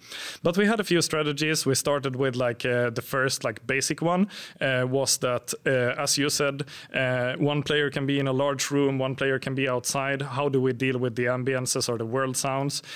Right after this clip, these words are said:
So, uh, very sort of simple techniques, but, um, for the left player, we lower the ambiances on the right side with, like, six D B,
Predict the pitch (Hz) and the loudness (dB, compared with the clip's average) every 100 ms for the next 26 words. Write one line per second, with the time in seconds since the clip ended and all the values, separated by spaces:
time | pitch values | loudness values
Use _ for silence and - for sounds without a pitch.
0 | - - - 147 139 139 - 143 131 127 | -10 -2 2 4 4 2 0 2 2 2
1 | 127 123 226 262 165 143 131 - 175 - | 0 0 0 2 2 0 0 0 0 0
2 | 135 123 - 170 139 - - 127 - - | -4 -4 0 0 2 0 0 -2 -2 -16
3 | - - 143 135 131 127 127 - - - | -16 -4 0 0 0 -2 -4 -10 -14 -12
4 | - - 160 151 151 131 147 135 135 139 | -8 2 4 4 2 2 0 2 2 2
5 | 175 - - 156 160 151 151 160 139 135 | -2 -4 -4 0 2 2 2 2 2 4
6 | 143 151 147 139 139 139 139 139 135 135 | 4 4 2 0 0 0 0 0 0 0
7 | 131 - - 139 127 120 135 151 - - | -2 -4 -2 0 0 0 0 0 0 0
8 | 143 143 139 123 120 - 151 - 143 143 | 0 0 0 -2 0 0 0 -2 0 2
9 | 143 147 | 2 2